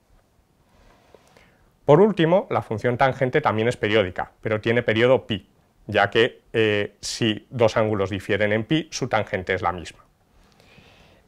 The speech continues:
El dominio de la tangente son todos los números reales, pero tenemos que tener en cuenta que cuando el coseno vale cero, no podemos dividir por cero, por tanto la tangente no está definida. Coseno vale cero en pi medios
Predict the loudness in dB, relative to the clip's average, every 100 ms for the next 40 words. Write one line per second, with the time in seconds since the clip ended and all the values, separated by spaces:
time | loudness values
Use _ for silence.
0 | _ _ 0 4 4 4 4 4 2 2
1 | 0 2 0 0 -6 -8 _ _ _ _
2 | _ _ _ _ _ _ _ 0 0 0
3 | -4 -2 0 -2 -4 -4 -2 0 2 2
4 | 2 -6 -14 _ _ _ -2 0 2 0
5 | 0 0 -2 -2 0 0 4 4 4 0
6 | -2 _ -4 -2 -4 -2 -2 -2 -6 -2
7 | 0 2 2 2 2 2 -4 _ -4 -2
8 | -2 -2 -4 -6 -6 -8 -6 -8 2 2
9 | 2 -2 -6 -8 -4 -4 -4 -6 -8 -6
10 | -8 -6 -8 -8 -4 -4 -4 -10 -20 -20
11 | _ -8 -6 -2 2 2 4 6 6 4
12 | -4 _ -2 -2 -8 _ -8 -2 -2 -2
13 | -6 -8